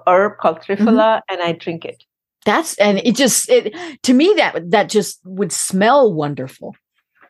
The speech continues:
Speaker 1: Yes. So bring these kitchen spices into your
Speaker 2: Mm-hmm.
Speaker 1: life. The kitchen spices are amazing.
Speaker 2: Mm-hmm.
Speaker 1: Cinnamon, you know, all these spices,
Speaker 2: Mm-hmm.
Speaker 1: nutmeg, right? We're talking about saffron.
Speaker 2: Mm-hmm.
Speaker 1: So all these spices, you try to incorporate that into your cooking. If you
Speaker 2: Mm-hmm.
Speaker 1: don't c-,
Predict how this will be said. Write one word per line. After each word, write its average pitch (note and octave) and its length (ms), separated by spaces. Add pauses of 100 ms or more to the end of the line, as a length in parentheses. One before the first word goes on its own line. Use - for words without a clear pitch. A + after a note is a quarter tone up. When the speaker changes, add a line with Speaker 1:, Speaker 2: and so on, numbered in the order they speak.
Speaker 1:
Yes. E3 340 (360)
So C#4+ 300
bring D4 380
these A#4+ 240
kitchen E4 340
spices A3 640
into F#3 240
your D3+ 180
Speaker 2:
Mm-hmm. A3 80
Speaker 1:
life. - 200 (100)
The A3+ 60
kitchen - 260
spices F4+ 400
are F4 140
amazing. E4+ 500
Speaker 2:
Mm-hmm. - 60
Speaker 1:
Cinnamon, - 540 (140)
you G#3 120
know, B3 120
all C4 140
these B3+ 200
spices, A3+ 360
Speaker 2:
Mm-hmm. G#3+ 80
Speaker 1:
nutmeg, F#3 640
right? D#3+ 300
We're F#3+ 80
talking F#3+ 380
about F3+ 200
saffron. G3+ 640 (160)
Speaker 2:
Mm-hmm. A#3+ 260
Speaker 1:
So C4 260
all C4+ 220
these G3+ 200
spices, A3+ 640
you G3+ 280 (100)
try A#3 220
to A#3 80
incorporate G3+ 600
that E3 200
into E3+ 220
your E3+ 160
cooking. C4+ 420
If A3+ 140
you A3 80
Speaker 2:
Mm-hmm. - 60
Speaker 1:
don't F#3+ 180
c-, - 60